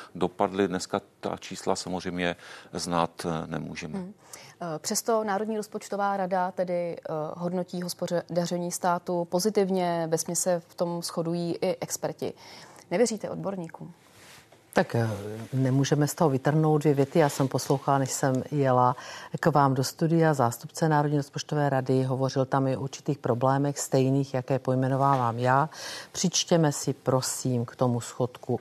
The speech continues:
Speaker 3: osmnáct miliard mimo rozpočtové půjčky do Státního fondu dopravní infrastruktury. Ta měla být ve státním rozpočtu. Ptala jsem se na to explicitně náměstka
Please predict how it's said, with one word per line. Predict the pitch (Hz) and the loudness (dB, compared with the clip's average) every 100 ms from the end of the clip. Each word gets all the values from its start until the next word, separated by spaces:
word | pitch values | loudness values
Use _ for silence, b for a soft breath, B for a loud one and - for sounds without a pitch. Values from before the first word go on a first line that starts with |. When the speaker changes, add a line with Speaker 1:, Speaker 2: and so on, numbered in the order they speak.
| - | 2
Speaker 3:
osmnáct | 170 - 175 156 147 135 135 - | 2 2 2 4 2 0 -4 -2
miliard | 135 127 127 127 123 131 B B - | 0 2 2 2 0 -2 B B 4
mimo | 160 151 143 | 6 8 6
rozpočtové | 131 - 131 - - 110 110 - | 4 0 -2 -2 -2 -2 -4 -4
půjčky | 165 165 - - 151 139 B B B | 0 0 0 0 2 2 B B B
do | 151 | 2
Státního | - 147 143 - 135 | 4 4 2 0 -2
fondu | - 131 123 127 - | 2 0 2 0 0
dopravní | - 127 123 120 113 110 113 - | -2 0 0 -2 -2 -6 -4 0
infrastruktury. | 156 175 175 - 156 - - 139 131 127 B B | 2 2 0 0 -2 -2 2 4 2 0 B B
Ta | - 151 | 2 4
měla | 143 151 160 156 | 6 6 6 6
být | 143 135 | 4 0
ve | 127 | 0
státním | 123 131 120 - 113 | 0 0 -2 -2 -4
rozpočtu. | 127 - 139 - - 127 | -4 -4 -6 -2 0 0
Ptala | - - 170 160 | 0 4 4 4
jsem | - 151 | 2 0
se | - | 0
na | 143 | -2
to | - 143 - | -2 -2 -2
explicitně | 185 - - 147 - 127 131 123 B B - | -4 -6 -4 -4 -4 -4 -4 -4 B B 2
náměstka | 147 143 143 135 - - 123 | 6 6 6 4 0 0 2